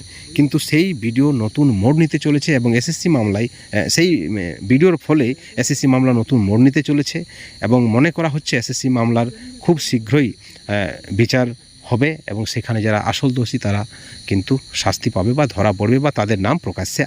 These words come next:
আসবে, এমনটাই দাবি করছে রাজ্যের মানুষ। সময়ের সঙ্গে সব কিছুই প্রকাশ পাবে, বাস্তবতা অবশ্যই সামনে আসবে এবং যারা দুর্নীতির সঙ্গে জড়িত তারা কঠিন শাস্তি পাক, যেমনটা দাবি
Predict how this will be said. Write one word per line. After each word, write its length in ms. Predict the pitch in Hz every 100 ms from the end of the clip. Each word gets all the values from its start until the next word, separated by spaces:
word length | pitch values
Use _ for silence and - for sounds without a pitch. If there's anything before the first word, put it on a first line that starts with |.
| -
আসবে, 360 | 110 98 95 - 175 208
এমনটাই 320 | 101 123 131
দাবি 200 | 127 143
করছে 240 | 147 -
রাজ্যের 300 | 104 87 107
মানুষ। 400 | 78 87 110 - - - - - - - - -
সময়ের 260 | - 143 185
সঙ্গে 380 | 196 190 190 165 -
সব 200 | - 143 123
কিছুই 420 | 143 - 156 143 - - - - - - - - -
প্রকাশ 300 | 117 135 -
পাবে, 280 | 127 123 143 -
বাস্তবতা 460 | 101 - 107 110 104
অবশ্যই 280 | 104 - 127
সামনে 320 | - 98 107
আসবে 260 | 98 -
এবং 180 | 110 101
যারা 180 | 107 160
দুর্নীতির 360 | 143 127 120 127
সঙ্গে 280 | - 110
জড়িত 300 | 98 95 107
তারা 300 | 123 110 107 - - - - -
কঠিন 280 | 143 196 208
শাস্তি 320 | 127 - 113
পাক, 220 | - 101 - - - - -
যেমনটা 360 | 101 107 95
দাবি 320 | 87 92 110